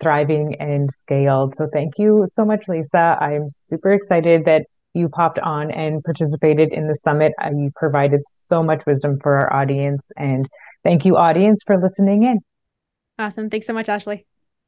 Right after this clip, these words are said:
Speaker 2: Alrighty, my friend, it is time to wrap up our chat for today. I hope that interview was really helpful for you. I hope that it brought out some new ideas, but thank you so much for hanging out with Ashley and I.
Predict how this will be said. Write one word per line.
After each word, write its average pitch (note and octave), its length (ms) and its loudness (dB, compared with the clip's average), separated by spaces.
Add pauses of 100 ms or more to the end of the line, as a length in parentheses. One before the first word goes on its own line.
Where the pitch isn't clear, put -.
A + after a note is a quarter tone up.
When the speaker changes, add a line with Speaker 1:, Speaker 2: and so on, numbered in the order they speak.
(280)
Speaker 2:
Alrighty, C4 600 4
my D4+ 180 2
friend, C4+ 340 0
it B3+ 160 -4
is C4+ 200 -2
time C4 400 -4
to C4 120 -6
wrap A3+ 380 2 (100)
up B3+ 240 2
our A#3 220 2
chat G#3+ 420 0
for G#3+ 140 -4
today. G#3+ 380 -2
I A3 180 0
hope B3+ 500 0
that A3 300 0
interview G#3+ 420 -4
was G3 200 -4
really G3+ 240 -6
helpful A#3 580 -4
for C#4 260 -2
you. C#4 240 -2 (280)
I G#3+ 120 0
hope A3 400 -2
that A3 160 -2
it G3 200 -2
brought G#3 240 2
out G#3+ 180 -2
some G#3+ 140 -10
new G3+ 160 -6
ideas, A#3 600 -2
but A3+ 200 -6
thank C#4+ 200 0
you F4+ 120 0
so C#4 180 0
much A#3 160 0
for B3 80 -6
hanging G#3+ 240 -4
out G3 140 2
with F#3 100 -2
Ashley G3 380 -4
and G3 120 -6
I. G#3+ 300 0